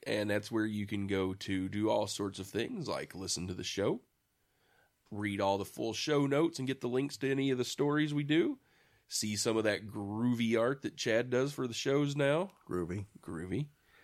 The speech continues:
Speaker 1: You also can s-, drop us an email where you can give us any kind of suggestions, comments, anything you want about the show, and one of Chad's personal favorite things you could do.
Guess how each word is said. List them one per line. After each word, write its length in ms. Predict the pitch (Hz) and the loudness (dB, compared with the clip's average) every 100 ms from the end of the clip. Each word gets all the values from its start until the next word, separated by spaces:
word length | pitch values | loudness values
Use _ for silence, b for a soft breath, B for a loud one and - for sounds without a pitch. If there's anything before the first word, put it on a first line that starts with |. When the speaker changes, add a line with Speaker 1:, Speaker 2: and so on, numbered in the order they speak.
| b b b b | b b b b
Speaker 1:
You 380 | - 95 95 92 | -10 -2 0 2
also 280 | 92 98 110 | 2 0 -2
can 280 | 101 110 113 | -2 -2 0
s-, 120 | 117 - | -4 -6
drop 300 | 127 131 151 | 0 0 0
us 120 | 143 | -4
an 120 | 165 | -4
email 540 | 226 359 127 65 64 - _ | -2 -2 -2 -2 -6 -14 _
where 180 | - 101 | -4 -2
you 160 | 101 101 | 0 -2
can 220 | - 120 | 0 0
give 160 | 131 143 | 2 0
us 100 | 147 | 2
any 140 | 165 | 2
kind 240 | 156 165 165 | 4 2 4
of 200 | 165 147 143 131 123 | 2 -2 -6 -10 -10
suggestions, 840 | 127 131 113 170 - - 139 117 | -6 -4 0 0 0 -2 0 -2
comments, 880 | - 156 165 160 147 120 87 - - | -2 0 2 2 2 2 -2 -4 -2
anything 320 | 143 196 202 185 | -2 -2 -2 2
you 80 | |
want 100 | 185 185 | 2 4
about 160 | 175 | 0
the 60 | - | 0
show, 400 | - 165 175 202 b b b | 0 2 2 0 b b b
and 380 | - 98 101 107 | -4 0 2 2
one 100 | 110 | 2
of 100 | 110 | 0
Chad's 360 | 98 117 120 123 | 0 0 0 -2
personal 380 | - 139 143 131 | -2 -4 -2 -2
favorite 320 | 143 143 - | 0 0 0
things 200 | 151 151 | -2 -2
you 60 | 151 | -2
could 140 | 151 | 2
do. 220 | 165 208 | 4 4